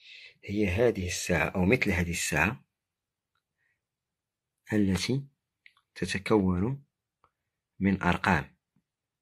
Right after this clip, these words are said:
من أرقام كما تلاحظون في الصورة. إذن هنا أرقام، إذن لهذا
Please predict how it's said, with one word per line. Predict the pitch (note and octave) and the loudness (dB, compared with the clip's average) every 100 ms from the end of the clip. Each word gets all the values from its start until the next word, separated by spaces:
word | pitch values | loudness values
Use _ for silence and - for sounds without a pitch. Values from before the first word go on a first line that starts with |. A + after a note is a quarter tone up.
| _ D3 | _ -10
من | F2 F2+ F#2 | -4 -4 -4
أرقام | E2 - F#2 | -8 -2 -2
كما | F#2 E2 | 0 -4
تلاحظون | D#2 D#2 - E2+ E2+ E2 | -4 -4 -4 -4 -6 -6
في | D#2 | -6
الصورة. | - - C#2 F2+ C3+ - _ - - _ _ _ _ _ _ _ _ _ _ _ _ _ _ _ _ - | -6 -6 -2 0 0 -4 _ -20 -20 _ _ _ _ _ _ _ _ _ _ _ _ _ _ _ _ -10
إذن | C#2+ E2 G#2 - _ _ _ _ _ _ _ _ _ _ _ _ _ _ - - | -6 -2 -2 -4 _ _ _ _ _ _ _ _ _ _ _ _ _ _ -20 -12
هنا | E2 D#2+ F2 C3+ C#3 _ _ _ _ _ | -8 -4 0 0 -2 _ _ _ _ _
أرقام، | D#2+ C#2+ - D#2 G2+ C#3 C#3 _ _ _ _ _ _ _ - - _ - | -8 -8 -6 0 2 2 0 _ _ _ _ _ _ _ -20 -20 _ -8
إذن | D#3+ D#2 | -4 -2
لهذا | D#2+ - E2 D2+ A2+ | -2 -2 -2 0 -2